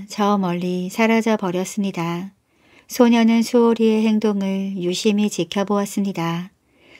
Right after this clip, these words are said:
지금껏 그렇게 크고 아름다운 새를 본 적도 또 그렇게 이상하게 행동하는 것을 본 적도 없었습니다. 이튿날 소녀는 같은 자리에 앉아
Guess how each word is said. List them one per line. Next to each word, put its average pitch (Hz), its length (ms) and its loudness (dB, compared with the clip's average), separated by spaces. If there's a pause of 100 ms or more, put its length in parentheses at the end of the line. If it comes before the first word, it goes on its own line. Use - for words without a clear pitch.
지금껏 220 800 2
그렇게 202 480 -2
크고 196 640 -2
아름다운 208 600 0
새를 185 480 -4 (400)
본 214 200 4
적도 190 680 0 (320)
또 240 180 6
그렇게 214 480 2
이상하게 220 640 0
행동하는 220 600 2
것을 185 560 -6 (340)
본 208 200 2
적도 202 720 0
없었습니다. 185 1000 -4 (680)
이튿날 214 680 4
소녀는 220 640 2 (380)
같은 220 420 2
자리에 220 420 2
앉아 185 580 -4